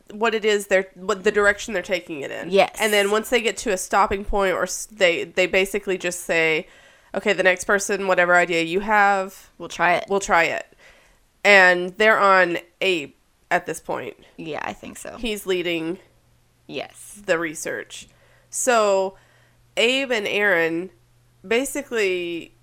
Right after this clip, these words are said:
Speaker 2: are the only two actors in the movie, pretty much.
Speaker 1: Yeah, like, I was invested in all four of them 'cause I, like, I was trying to figure out
Speaker 2: Right.
Speaker 1: the dynamics.
Speaker 2: You're like, "What's going on
Speaker 1: Like,
Speaker 2: here?"
Speaker 1: they're not getting along.
Speaker 2: Like,
Speaker 1: What's
Speaker 2: okay.
Speaker 1: happening? And then, like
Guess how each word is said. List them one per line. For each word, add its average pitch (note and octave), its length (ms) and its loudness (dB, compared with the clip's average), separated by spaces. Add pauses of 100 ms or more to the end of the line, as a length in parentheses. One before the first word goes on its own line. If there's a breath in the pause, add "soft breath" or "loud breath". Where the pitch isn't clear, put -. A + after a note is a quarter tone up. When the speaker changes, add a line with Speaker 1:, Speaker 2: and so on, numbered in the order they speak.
Speaker 2:
are A3+ 140 8
the B3 180 0
only A#3+ 260 0
two A3+ 300 0
actors G#3 440 4
in G3 80 -8
the G3 60 -6
movie, F3+ 320 -6
pretty F#3 240 -2
much. F3 320 -4
Speaker 1:
Yeah, D#4 140 6
like, B3 260 6
I B3+ 120 10
was F4 160 2
invested A3 560 0
in F3+ 100 2
all F#3 220 4
four G#3 300 0
of F3 120 -2
them E3 180 0
'cause A#3 160 0
I, A3 120 6
like, G3+ 240 4
I F#3 80 4
was G#3 120 0
trying B3+ 180 0
to A#3+ 60 -12
figure A3+ 160 4
out A#3 60 12
Speaker 2:
Right. C4+ 240 8
Speaker 1:
the D#3+ 60 -20
dynamics. G3+ 720 4
Speaker 2:
You're A#3 120 8
like, A3+ 260 8
"What's A#3+ 220 2
going C4 200 0
on C4 200 6
Speaker 1:
Like, A#3 120 6
Speaker 2:
here?" B3+ 120 6
Speaker 1:
they're A#3+ 80 6
not C#4 240 6
getting B3 240 0
along. A3+ 440 2
Speaker 2:
Like, E4+ 100 -2
Speaker 1:
What's C4+ 100 -4
Speaker 2:
okay. C4 80 -6
Speaker 1:
happening? A#3 640 4
And A3+ 200 0
then, G#3+ 200 0
like A3 100 10